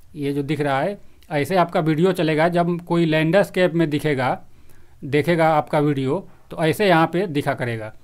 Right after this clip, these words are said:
अब यहाँ पे एक ऑप्शन है, यहाँ पे लिखा हुआ है स्टार्ट टाइम, यानी कि आपके वीडियो चालू होने के कितने देर के बाद ये लोगो दिखना चाहिए। तो यहाँ पे मैं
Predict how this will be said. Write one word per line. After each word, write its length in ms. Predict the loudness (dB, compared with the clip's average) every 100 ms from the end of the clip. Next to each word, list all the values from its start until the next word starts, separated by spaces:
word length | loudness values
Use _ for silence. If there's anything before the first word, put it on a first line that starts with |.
| -20 -20 -10 -2
अब 180 | 0
यहाँ 300 | 2 4 4
पे 140 | 4 2 2 0
एक 200 | -2 -4
ऑप्शन 400 | -2 -2 0 0
है, 260 | 2 -2 -4 -14 -20 -16
यहाँ 240 | -6 -2 0
पे 100 | 0
लिखा 220 | 2 2
हुआ 240 | 2 4 4
है 340 | 0 -2 -4
स्टार्ट 380 | -4 2 2 2 0
टाइम, 320 | 0 0 -6 -14 -20 -20 -10
यानी 280 | -2 2 2
कि 180 | 0 -2
आपके 380 | -2 -2 2 2
वीडियो 380 | 4 4 4 4
चालू 300 | 4 4 6
होने 240 | 4 2
के 240 | 0 -2 -2
कितने 380 | -4 -4 -2 0
देर 160 | 0
के 120 | 0
बाद 300 | 4 4 4
ये 120 | 0 2
लोगो 280 | 2 2 0
दिखना 280 | 0 -2
चाहिए। 360 | -4 -6 -8 -10 -18 -20 -6
तो 60 | -2
यहाँ 180 | 0
पे 100 | 2 2
मैं 180 | 0